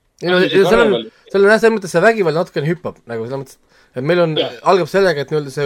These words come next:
Speaker 1: olevik praegu, kus kättemaks on see vägivaldne, minevik on mittevägivaldne alguses.
Speaker 2: Jah.
Speaker 1: Ja siis, ja siis toimub see switch. Olevik muutub mittevägi-, vägivaldseks ja minevik läheb vägi-, vägi-, väg-, vägivaldseks nagu. Ja,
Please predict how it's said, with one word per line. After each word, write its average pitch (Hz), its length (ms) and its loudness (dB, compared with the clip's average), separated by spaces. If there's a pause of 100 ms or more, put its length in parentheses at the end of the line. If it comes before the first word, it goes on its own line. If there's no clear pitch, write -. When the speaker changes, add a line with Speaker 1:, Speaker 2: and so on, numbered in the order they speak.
Speaker 1:
olevik 143 540 0
praegu, 139 360 -2
kus - 160 -20
kättemaks 131 560 -8
on 117 60 -14
see 131 80 -6
vägivaldne, 156 500 -4
minevik 139 480 -8
on 127 80 -10
mittevägivaldne 104 920 -10
alguses. 101 500 -12 (160)
Speaker 2:
Jah. 120 180 -8 (200)
Speaker 1:
Ja 123 120 -12
siis, 147 220 -10
ja 151 120 2
siis 160 140 -6
toimub 160 240 -4
see 123 140 -10
switch. - 480 -12 (760)
Olevik 139 380 -4
muutub 131 240 -12
mittevägi-, 135 640 -6
vägivaldseks 120 800 -10
ja 117 160 -12 (680)
minevik 123 360 -6 (100)
läheb 104 380 -18
vägi-, 120 300 -12
vägi-, 104 500 -10
väg-, 120 320 -12
vägivaldseks 117 1040 -10
nagu. 92 220 -20 (680)
Ja, 113 220 -12